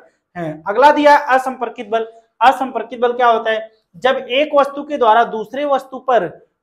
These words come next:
कुछ दूरी से बिना सीधे संपर्क बल लगाया जाता है, उसे असंपर्कित बल कहते हैं। जैसे इसके उदाहरण देखते हैं, चुंबकीय बल, स्थिर वैद्युत बल और गुरुत्वाकर्षण बल जो होता है,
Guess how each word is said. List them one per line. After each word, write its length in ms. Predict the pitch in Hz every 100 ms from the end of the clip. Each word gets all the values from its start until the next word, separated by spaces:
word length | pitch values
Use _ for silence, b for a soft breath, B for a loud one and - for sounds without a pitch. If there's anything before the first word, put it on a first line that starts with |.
| _
कुछ 260 | 311 - 294
दूरी 420 | 208 220 226 254
से 240 | 254 247
बिना 320 | 190 196 208
सीधे 360 | 214 214 196 208
संपर्क 500 | 202 185 180 220 208
बल 180 | - 214
लगाया 340 | 220 190 185
जाता 340 | 175 165 - 160
है, 340 | 160 196 220 _ _ -
उसे 220 | 208 269
असंपर्कित 800 | 277 233 247 233 - 202 - 185
बल 140 | 165 165
कहते 280 | 156 156
हैं। 200 | 147 147
जैसे 340 | 147 220 220 269
इसके 220 | 247 254
उदाहरण 240 | 247 226
देखते 260 | 202 190 202
हैं, 220 | 214 214 _ _ _
चुंबकीय 460 | 240 226 226 233 269
बल, 220 | 262 262 -
स्थिर 320 | 220 - 254
वैद्युत 400 | 233 202 202 233
बल 140 | 202 240
और 340 | - 214 233
गुरुत्वाकर्षण 720 | 202 185 220 220 214 - 254
बल 160 | 247 226
जो 120 | 202
होता 260 | 190 185 175
है, 460 | 185 254 254 _